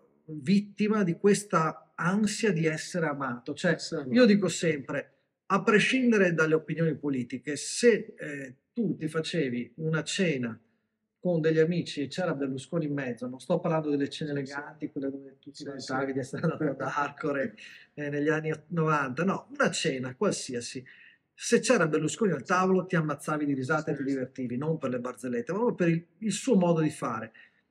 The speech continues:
Speaker 1: Se cenavi con D'Alema al tavolo ti rompevi le palle tutta la sera, non so come dire, o Prodi, uguale,
Speaker 2: Può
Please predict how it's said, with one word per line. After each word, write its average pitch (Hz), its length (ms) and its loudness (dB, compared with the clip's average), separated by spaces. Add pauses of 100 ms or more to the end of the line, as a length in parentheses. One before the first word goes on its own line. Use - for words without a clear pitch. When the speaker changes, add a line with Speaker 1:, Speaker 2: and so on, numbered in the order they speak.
(300)
Speaker 1:
Se 240 520 6
cenavi 185 480 4
con 170 180 6
D'Alema 170 460 6
al 175 120 -2
tavolo 165 840 4
ti - 120 -2
rompevi 156 460 2
le 135 100 -2
palle 127 320 -6
tutta - 240 -12
la 104 80 -16
sera, 147 320 0
non 156 100 -6
so 202 220 0
come 180 180 4
dire, 165 220 2
o - 160 -2
Prodi, 160 420 0
uguale, 165 420 2
Speaker 2:
Può - 80 -12